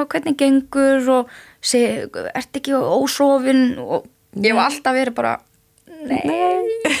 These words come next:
Speaker 1: í rauninni ekki, hann
Speaker 2: <laughs> Það er svo geggjað, gefur okkur hinum von sem að erum ekki búin að eignast börn eða ætlum að eignast fleiri.
Speaker 1: Einmitt.
Speaker 2: Að það getur gengið bara eins og í sögu.
Speaker 1: Eins og í sögu,
Speaker 2: Mhm.
Speaker 1: já.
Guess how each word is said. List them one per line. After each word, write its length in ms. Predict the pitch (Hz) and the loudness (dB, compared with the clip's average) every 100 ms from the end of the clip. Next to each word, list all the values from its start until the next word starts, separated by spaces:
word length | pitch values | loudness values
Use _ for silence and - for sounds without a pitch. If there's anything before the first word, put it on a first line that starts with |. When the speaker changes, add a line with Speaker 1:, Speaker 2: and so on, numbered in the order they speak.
| - | 0
Speaker 1:
í 80 | - | 0
rauninni 400 | 269 302 254 262 349 | 2 0 0 0 -2
ekki, 240 | - - 214 | -2 0 0
hann 240 | 269 254 254 | 2 0 -2
Speaker 2:
<laughs> 80 | - | 0
Það 100 | 466 | 0
er 80 | 466 | 2
svo 140 | 466 | 0
geggjað, 460 | 453 508 - 285 285 | 0 0 0 0 2
gefur 300 | 381 330 359 | 2 4 2
okkur 160 | 339 330 | 2 2
hinum 220 | 339 285 | 4 4
von 300 | 302 226 220 | 4 4 2
sem 160 | 226 233 | 2 2
að 140 | 220 | 2
erum 160 | 220 233 | 2 0
ekki 180 | 285 220 | 0 -6
búin 160 | 202 | -4
að 80 | 190 185 | -4 -4
eignast 180 | 180 | -4
börn 180 | 165 180 | -4 -2
eða 140 | 180 190 | -2 -2
ætlum 160 | 185 | -4
að 80 | 175 | -4
eignast 240 | 185 - | -6 -4
fleiri. 300 | 220 185 185 180 - | -2 0 0 -4 -4
Speaker 1:
Einmitt. 400 | 233 190 202 - | -2 0 -2 -2
Speaker 2:
Að 140 | 208 233 | 0 2
það 160 | 233 220 | 0 0
getur 300 | 339 330 185 | -2 0 0
gengið 320 | 196 185 175 | 2 2 0
bara 160 | 190 | 2
eins 160 | 185 185 | 2 2
og 80 | 180 | 2
í 80 | 233 | 2
sögu. 260 | 208 185 185 | 2 0 0
Speaker 1:
Eins 180 | 254 240 | -2 0
og 80 | |
í 60 | 196 | 0
sögu, 240 | 175 175 220 | 2 2 2
Speaker 2:
Mhm. 200 | 226 | 2
Speaker 1:
já. 100 | 208 | 4